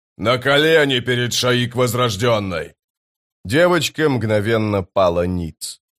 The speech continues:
Фелисин наклонилась и коснулась головы девочки. «Можешь встать?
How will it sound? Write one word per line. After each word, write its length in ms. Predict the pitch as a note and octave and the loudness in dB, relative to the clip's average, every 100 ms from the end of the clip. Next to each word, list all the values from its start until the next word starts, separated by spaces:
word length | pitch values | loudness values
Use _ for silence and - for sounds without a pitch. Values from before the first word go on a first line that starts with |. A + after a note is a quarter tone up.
| _ _ _ | _ _ _
Фелисин 560 | - E3 F3 - A3+ G#3 | -4 -2 0 -2 -2 0
наклонилась 680 | F#3 E3+ F3 F#3+ F#3 E3 D#3 | 0 2 2 2 0 0 -2
и 60 | |
коснулась 640 | - D3+ - E3 D#3+ C#3+ | 0 -2 0 -2 0 0
головы 460 | G2+ B2 B2+ A#2 A2+ | 0 0 2 0 -2
девочки. 640 | G2 G2 E2 D#2 - _ _ _ _ _ | -4 -4 -4 -6 -12 _ _ _ _ _
«Можешь 420 | D3+ D#3 G3 A3+ - | -2 0 0 0 -6
встать? 420 | - C3+ A#2+ | -4 -2 -2